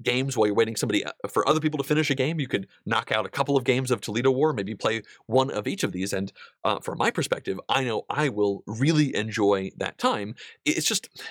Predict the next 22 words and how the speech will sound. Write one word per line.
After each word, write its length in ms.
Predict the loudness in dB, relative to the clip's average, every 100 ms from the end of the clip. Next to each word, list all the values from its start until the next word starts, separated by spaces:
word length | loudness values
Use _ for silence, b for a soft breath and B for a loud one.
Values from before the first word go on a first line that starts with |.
| B _ -6
a 40 | -2
really 300 | 0 -2 -4
dense 560 | -6 -4 -2 -2 -6 b b
amount 320 | -4 -2 -4 -4
of 160 | -6 -2
fun 380 | 0 0 -2 -14 b _
for 460 | 4 6 4 2 -4
the 100 | -2
amount 200 | 0 0
of 80 |
time 280 | -4 -6 -6 -8
that 100 | -4
you 80 | -2
spend 240 | -2 -2
actually 300 | -4 -6 -8
playing 240 | -6 -8 -8
it. 100 | -16 B B _
Uh, 80 | -8 -2
now, 240 | -2 -2
I 120 | -2 4
will 200 | 4 4
reiterate, 480 | 2 0 0 -4